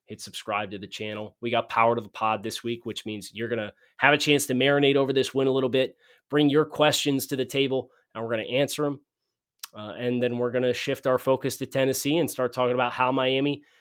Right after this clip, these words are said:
can make it eight straight wins in a row, which would set the table for a win and in scenario at home against the Patriots in week eighteen, which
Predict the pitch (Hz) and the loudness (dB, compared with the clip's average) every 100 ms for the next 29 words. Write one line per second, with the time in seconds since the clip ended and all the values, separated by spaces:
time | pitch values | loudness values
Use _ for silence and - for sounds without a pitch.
0 | _ - 147 143 151 151 160 165 - _ | _ 0 2 4 4 2 -2 -2 -14 _
1 | _ _ _ _ _ _ 220 175 - - | _ _ _ _ _ _ 2 2 -4 -14
2 | _ _ - - 170 139 120 135 135 120 | _ _ -10 -4 0 0 0 0 0 0
3 | 113 147 135 120 117 98 120 131 131 123 | -6 -6 -4 -2 -4 -6 -6 -6 -6 -2
4 | 175 175 165 165 156 147 147 143 139 127 | 0 0 -2 -2 0 -2 -4 -4 -6 -4
5 | 131 120 151 160 160 147 131 - 143 139 | -6 -2 2 2 2 0 -2 -2 0 0
6 | 131 127 120 117 117 110 131 131 - 127 | 0 -2 0 0 -2 -4 -2 -4 -2 0
7 | 120 113 110 _ _ _ _ _ 113 117 | 0 0 -6 _ _ _ _ _ -10 -6
8 | 117 - - 127 123 120 110 104 - - | -6 -8 -6 -4 -4 -6 -10 -10 -12 -14
9 | 113 101 98 95 _ 113 104 - 92 87 | -16 -14 -14 -16 _ -14 -14 -14 -18 -16
10 | 98 107 - - | -10 -8 -8 -12